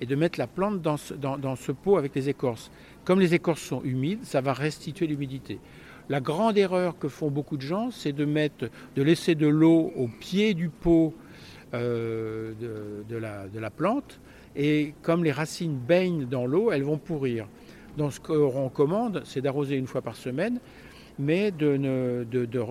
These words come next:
de, de ne pas laisser le, le dessous de pot dessous, ou alors de mettre des billes dans le fond pour que l'eau, l'excès d'eau, puisse aller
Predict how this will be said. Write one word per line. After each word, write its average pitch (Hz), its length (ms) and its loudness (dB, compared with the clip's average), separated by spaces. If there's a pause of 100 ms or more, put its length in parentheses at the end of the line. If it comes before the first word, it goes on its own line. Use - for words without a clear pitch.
de, 120 280 -2
de 123 160 -2
ne 123 60 -2
pas 165 200 2
laisser 175 540 2
le, 135 220 4
le 123 120 0
dessous - 200 -10
de 147 60 -10
pot 160 220 0
dessous, 190 480 -2 (420)
ou 147 160 6
alors 170 260 6
de 151 120 0
mettre 151 260 2
des 127 160 -2
billes 175 460 2 (260)
dans 123 140 -4
le 123 40 -2
fond 220 320 0
pour 160 260 -4
que 156 100 0
l'eau, 160 400 8
l'excès 143 340 2
d'eau, 180 240 4
puisse 180 280 -4
aller 151 220 4